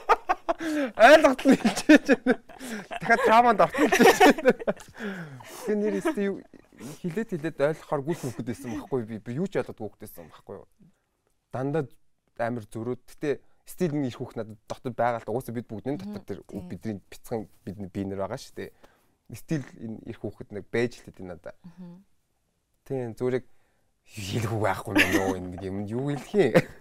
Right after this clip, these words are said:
Speaker 1: <laughs> Тэгээ манай хамаатнагч надад тэр үг хэлж ирсэн юм, жоохон байхад тэр хизээч толноос гардаггүй байхгүй юу?
Speaker 2: За.
Speaker 1: Нөгөө нэг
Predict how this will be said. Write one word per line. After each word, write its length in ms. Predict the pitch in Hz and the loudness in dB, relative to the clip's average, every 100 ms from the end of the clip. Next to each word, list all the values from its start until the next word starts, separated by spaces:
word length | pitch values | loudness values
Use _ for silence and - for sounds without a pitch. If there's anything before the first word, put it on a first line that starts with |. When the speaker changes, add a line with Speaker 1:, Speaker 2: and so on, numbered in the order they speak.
| _ _ _ 147 120 | _ _ _ -18 -18
Speaker 1:
<laughs> 480 | 107 - - - | -16 -14 -14 -6
Тэгээ 160 | - 180 | 2 4
манай 240 | 170 226 | 6 4
хамаатнагч 480 | 240 180 233 247 190 | 2 -2 -2 -2 -2
надад 240 | 165 147 151 | -2 -2 -2
тэр 160 | 160 | -2
үг 80 | 135 | -2
хэлж 160 | 107 - | -4 -4
ирсэн 320 | - 123 110 101 | -8 -6 -4 -2
юм, 80 | |
жоохон 320 | 101 117 120 107 | 0 0 -2 -8
байхад 320 | - 101 - _ _ _ _ | -8 -12 -14 _ _ _ _
тэр 160 | 156 | -6
хизээч 240 | 135 135 160 | -6 -6 -8
толноос 240 | 131 123 | -10 -10
гардаггүй 320 | 107 - - | -12 -18 -10
байхгүй 300 | 127 - 117 104 | -8 -8 -8 -6
юу? 320 | 104 101 123 - | -6 -10 -16 -20
Speaker 2:
За. 160 | 175 175 _ _ _ _ _ 107 | -20 -20 _ _ _ _ _ -8
Speaker 1:
Нөгөө 120 | |
нэг 80 | 107 | -8